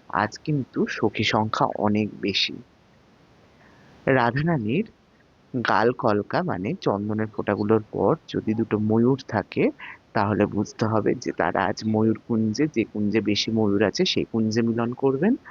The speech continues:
ময়ূরের মুখ যদি উভয়ের দিকে থাকে, তাহলে আজকে মিলনের সময় দীর্ঘ হবে। আবার ময়ূরের মুখ যদি দুদিকে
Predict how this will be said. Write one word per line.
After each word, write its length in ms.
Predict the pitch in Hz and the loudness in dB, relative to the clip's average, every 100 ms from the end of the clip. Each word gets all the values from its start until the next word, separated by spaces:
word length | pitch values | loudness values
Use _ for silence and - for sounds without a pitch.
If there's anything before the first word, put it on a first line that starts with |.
| - - - - - 143 | -16 -16 -18 -20 -8 2
ময়ূরের 500 | 151 165 170 190 170 | 6 8 8 6 6
মুখ 300 | 143 143 135 | 0 0 0
যদি 380 | 139 131 185 330 - | 0 0 -2 -2 -6
উভয়ের 500 | - 131 127 135 120 | 0 2 4 4 2
দিকে 220 | - 107 120 | -2 0 0
থাকে, 340 | 123 117 214 | 0 2 0
তাহলে 400 | 233 110 104 98 | 2 0 2 2
আজকে 260 | 107 - 117 | 2 2 0
মিলনের 440 | 110 107 104 113 | 2 2 4 2
সময় 380 | - - 101 107 | 0 0 2 2
দীর্ঘ 360 | 107 117 117 | 4 4 4
হবে। 400 | 127 135 143 175 320 - - - - - | 2 4 4 4 2 -8 -12 -12 -12 -4
আবার 360 | - 104 104 | 0 4 2
ময়ূরের 500 | 104 107 110 107 107 | 2 0 2 2 2
মুখ 220 | 104 104 104 104 | 2 0 -2 0
যদি 300 | 107 175 302 - - - - - - _ _ _ _ _ _ _ - - - - - - - | 0 2 0 -4 -14 -12 -12 -16 -20 _ _ _ _ _ _ _ -20 -20 -20 -20 -20 -6 -2
দুদিকে 600 | 127 139 135 135 123 | 4 6 6 4 4